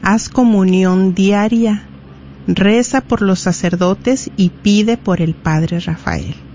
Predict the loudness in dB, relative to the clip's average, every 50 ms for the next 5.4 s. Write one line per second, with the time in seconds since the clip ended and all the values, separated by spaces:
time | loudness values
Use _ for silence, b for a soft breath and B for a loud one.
0 | -20 -20 -20 -20 -8 -4 0 2 2 2 0 0 -2 -2 0 0 -2 0 0 -2
1 | -2 0 -2 -2 0 0 0 0 -2 -4 -10 -18 -20 -20 -20 -20 -20 -20 -20 -20
2 | -20 -20 -20 -20 -20 -20 -20 -20 -20 -20 -20 -20 -18 -18 -18 -18 -18 -18 -18 -18
3 | -18 -6 0 2 2 4 2 2 0 0 0 2 2 2 2 2 0 -2 0 0
4 | 2 2 2 2 2 2 0 2 2 2 2 2 0 0 -2 -2 -2 -2 -2 -6
5 | -8 -8 -10 -10 -12 -18 -18